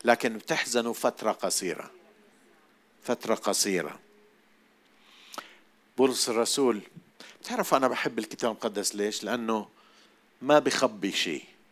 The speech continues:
بحكي لك إياها زي ما هي. احنا منحب بس نعطي الصورة المشرقة، بس الناحية المشرقة.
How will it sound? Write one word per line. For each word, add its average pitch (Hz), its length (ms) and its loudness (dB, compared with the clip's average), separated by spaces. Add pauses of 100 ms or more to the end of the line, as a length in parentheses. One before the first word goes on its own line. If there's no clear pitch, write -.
(140)
بحكي - 280 -2
لك 120 200 2
إياها 110 200 8
زي 95 240 -2
ما 90 180 -8
هي. 80 160 -12 (920)
احنا 156 300 8
منحب 135 420 2
بس 135 240 2
نعطي 123 520 4
الصورة 117 400 2
المشرقة، 113 720 -4 (800)
بس 117 220 2
الناحية 120 400 0
المشرقة. 110 580 -6